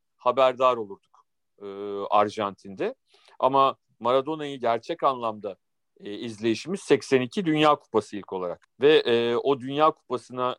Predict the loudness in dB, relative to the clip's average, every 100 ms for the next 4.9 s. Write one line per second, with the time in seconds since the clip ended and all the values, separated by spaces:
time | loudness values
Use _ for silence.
0 | _ -10 -8 -8 -8 -8 2 2 2 2
1 | 0 0 -14 -14 _ _ _ _ _ _
2 | _ -2 -2 0 -2 -2 -8 -8 -6 -6
3 | -6 -8 -8 -10 -8 -2 0 2 0 0
4 | -6 -4 -4 -4 -2 4 4 6 4